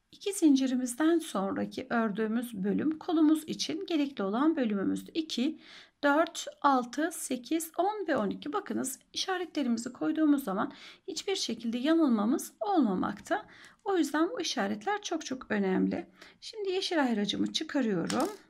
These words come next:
ve yeleğimin robasının arkasını örmeye başlıyorum. Mavi ayracımıza kadar öreceğimiz bütün trabzanlar yeleğimizin arka kısmı için. Zincirlerimizi çekmiştik. Hemen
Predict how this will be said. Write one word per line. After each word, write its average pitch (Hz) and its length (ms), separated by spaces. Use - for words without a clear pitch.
ve 359 80
yeleğimin 277 720
robasının 240 680
arkasını 262 640
örmeye 269 460
başlıyorum. 180 480
Mavi 285 380
ayracımıza 269 720
kadar 208 560
öreceğimiz 294 640
bütün 311 320
trabzanlar 208 760
yeleğimizin 277 760
arka 302 360
kısmı - 340
için. - 340
Zincirlerimizi 226 800
çekmiştik. 208 720
Hemen 262 540